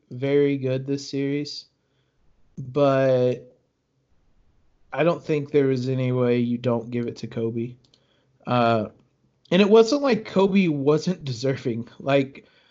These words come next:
a-, aside from that game seven, really just the shooting part of it, 'cause he had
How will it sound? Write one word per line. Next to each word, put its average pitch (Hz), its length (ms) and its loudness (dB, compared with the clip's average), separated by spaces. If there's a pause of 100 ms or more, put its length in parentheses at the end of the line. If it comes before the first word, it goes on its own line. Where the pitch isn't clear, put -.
(380)
a-, 151 120 -2 (420)
aside 190 500 2
from 190 300 -2
that 151 440 0 (840)
game 156 280 -4
seven, 131 840 -2 (680)
really 208 260 4
just 143 220 -8
the 127 100 -6
shooting 151 400 -6
part 123 220 -2
of 120 140 -2
it, 120 120 -8
'cause - 200 -6
he 185 100 0
had 196 280 4